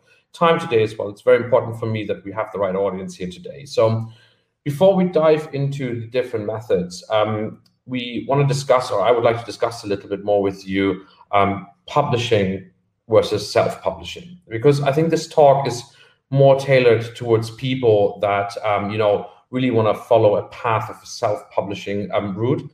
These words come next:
And, um, it's important for me that, you know, we, we can have a good conversation, um, about this, um, going. If you are uncertain which route to take, we'll take a little bit of time at the beginning to kind of, like, address exactly, you know, self-publishing and,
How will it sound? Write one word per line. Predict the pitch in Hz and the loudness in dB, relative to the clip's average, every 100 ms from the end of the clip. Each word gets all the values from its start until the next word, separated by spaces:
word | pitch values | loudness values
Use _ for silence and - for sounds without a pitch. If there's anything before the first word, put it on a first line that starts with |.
| _ _ - | _ _ -4
And, | 117 117 113 113 113 117 | 0 2 2 2 0 0
um, | 110 113 | 0 -2
it's | 113 | -8
important | 117 123 113 | 0 0 0
for | 113 | -8
me | 107 104 | -8 -2
that, | 104 - | -2 -2
you | 101 | -2
know, | 98 | 0
we, | 92 92 101 104 | -2 -6 -10 -10
we | |
can | 95 | -6
have | 104 95 | -4 -2
a | |
good | 101 90 | -6 -8
conversation, | - 95 90 101 - 98 98 | -4 -2 0 0 -2 -10 -8
um, | 95 | -4
about | 92 95 95 | 0 0 -2
this, | 95 - 92 | -8 -8 -6
um, | 90 | -4
going. | 87 95 90 87 90 - - _ | 0 2 2 0 -4 -8 -20 _
If | 170 170 | 2 4
you | 214 | 6
are | 202 147 | 6 4
uncertain | 139 - 165 170 - 90 - - | 2 4 4 4 -2 -12 -14 -10
which | 113 - 113 | -10 -8 -6
route | 104 - | -8 -8
to | - | -20
take, | - 107 98 92 - | 2 4 4 0 -2
we'll | 113 113 | 2 2
take | 117 120 117 | 4 2 2
a | |
little | 110 104 | -4 -2
bit | 98 | -4
of | - | -4
time | - 107 98 | -4 -2 -4
at | 90 - | -6 -12
the | |
beginning | 104 98 101 95 92 | -12 -8 -6 -8 -10
to | 98 92 90 _ _ | -10 -10 -12 _ _
kind | 110 | 0
of, | 98 | 2
like, | 98 | 0
address | - - 104 101 - | -2 2 4 4 0
exactly, | - 107 98 101 | 0 0 0 -4
you | 95 | -2
know, | 95 92 - - | 2 0 0 -4
self-publishing | - 107 - 101 90 - 90 | 2 2 2 -2 -2 -2 0
and, | 92 - | 0 -2